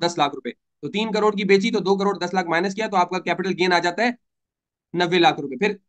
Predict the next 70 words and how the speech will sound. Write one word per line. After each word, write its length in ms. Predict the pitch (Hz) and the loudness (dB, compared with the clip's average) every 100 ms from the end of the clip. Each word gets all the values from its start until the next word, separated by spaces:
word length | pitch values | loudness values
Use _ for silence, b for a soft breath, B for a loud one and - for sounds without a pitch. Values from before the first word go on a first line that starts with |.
| _ | _
capital 300 | 180 175 202 | -4 0 0
gain 200 | 196 202 | 2 2
के 60 | 202 | 2
अंदर 140 | 202 | 2
हम, 120 | 190 | 2
हम 120 | 185 | 0
देखते 240 | 185 165 196 | 0 0 0
हैं 80 | 190 | 0
कि 60 | |
holding 300 | 170 175 180 | 2 2 2
period 260 | 170 180 170 | -2 -8 0
क्या 140 | 175 | 2
है, 160 | 170 170 | 4 2
rate 240 | 156 156 | 0 -2
क्या 100 | 147 | -6
है, 60 | 123 | -6
वो 120 | 160 | -4
तो 80 | 180 | -2
हम 100 | 180 | 0
अभी 140 | 170 | 0
बात 200 | 165 160 190 | 4 2 2
नहीं 100 | 190 | -6
करते, 220 | 190 196 | -4 -4
वो 100 | 190 | -2
तो 120 | 175 | -4
हम 60 | 165 | -4
उसमें 220 | 151 165 | -4 0
बात 160 | 143 143 | 0 0
कर 80 | 139 | -10
चुके 200 | 135 117 | -10 -10
हैं। 60 | - _ _ _ | -14 _ _ _
हम 120 | 165 | -2
ये 100 | 196 | 0
समझना 320 | 208 196 190 214 | 2 0 0 2
चाह 200 | 196 170 | 6 6
रहे 100 | 196 | 4
हैं 120 | 202 _ _ | -2 _ _
कि 80 | 185 | -6
section 500 | 196 196 214 247 240 - _ _ _ | -4 0 4 4 2 -6 _ _ _
सिक्सटी 440 | - 196 - 196 196 | -8 -8 -4 -4 2
एट 320 | 190 233 247 | 4 4 2
subsection 540 | - 208 196 190 196 190 | -8 -6 -4 -4 -4 -2
छह 220 | 190 208 | 0 0
के 180 | 208 220 | 0 -2
clause 360 | 190 190 196 190 | 2 2 2 2
आई 240 | 175 208 - 156 | 2 2 -6 -2
वन 200 | 180 208 | 0 0
के 80 | |
अंदर 200 | 202 185 | 0 0
जो 100 | 175 | 0
लिखा 240 | 165 165 160 | -2 2 2
है 180 | 160 196 | 2 0
कि 80 | |
कंपोनेंट 500 | 196 180 190 208 208 196 | 0 0 0 -2 -2 -2
ए 400 | 185 196 214 202 _ _ _ _ _ _ | 4 4 4 0 _ _ _ _ _ _
के 100 | 208 | 0
लिए, 280 | 202 214 190 | 0 -4 -2
component 460 | 196 190 220 214 | 0 2 2 2
ए 100 | 196 214 | 2 2
क्या 160 | 220 | 6
होगा? 260 | 196 151 127 | 4 4 -2
component 460 | 165 180 202 214 208 | -4 -4 0 0 0
ए 100 | 208 | 2
fair 220 | 208 214 | 2 2
market 300 | 196 190 185 | 2 0 -2
value 240 | 180 190 | 0 2
होगी, 160 | 180 214 | 2 0
जो 200 | 170 180 | -2 -2
कि, 80 | |
अ, 100 | 214 | -2